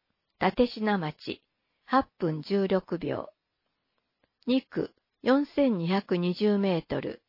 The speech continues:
前田圭司さん、上熊坂区、十二分五十五秒。三区、二千三百十メートル。比江島小太郎さん、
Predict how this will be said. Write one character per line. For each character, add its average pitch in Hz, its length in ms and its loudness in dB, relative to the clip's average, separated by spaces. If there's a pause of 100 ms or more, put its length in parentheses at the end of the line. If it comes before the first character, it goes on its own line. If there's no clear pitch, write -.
(640)
前 240 220 4
田 254 160 4
圭 247 300 6
司 160 120 -6
さ 131 220 -4
ん、 139 160 -10 (340)
上 220 300 2
熊 208 300 0
坂 185 320 -4
区、 - 280 -10 (440)
十 240 240 2
二 254 180 4
分 165 300 -2
五 175 160 2
十 202 240 2
五 190 200 2
秒。 139 380 -4 (920)
三 269 360 4
区、 - 300 -4 (220)
二 208 100 0
千 247 300 2
三 208 260 0
百 156 300 -4
十 202 240 2
メ 196 220 0
ー - 100 -10
ト - 120 -6
ル。 - 220 -8 (460)
比 240 240 2
江 269 100 4
島 240 320 2
小 185 120 0
太 214 200 2
郎 202 220 2
さ 156 240 -4
ん、 143 120 -8